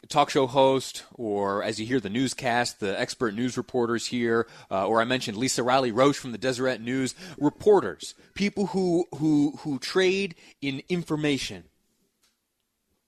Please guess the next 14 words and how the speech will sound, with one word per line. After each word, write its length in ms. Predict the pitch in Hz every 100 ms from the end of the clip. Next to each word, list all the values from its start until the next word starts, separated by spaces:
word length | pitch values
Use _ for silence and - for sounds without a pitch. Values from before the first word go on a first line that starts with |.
| _ _ _ _
The 100 | -
tenet 400 | 139 - 208 208
of 140 | 147 127
this 160 | 160
business 380 | - 156 135 120
is 80 | 113
to 80 | -
get 160 | 113 120
it 80 |
right. 560 | 92 104 147 107 82 - _ _ _ _ _ _ _ _ _ -
And 160 | 131 - -
anything, 600 | - 262 196 143 131 101 - _ -
anything, 440 | 269 247 - 156 -
anything 540 | 277 226 - 123 90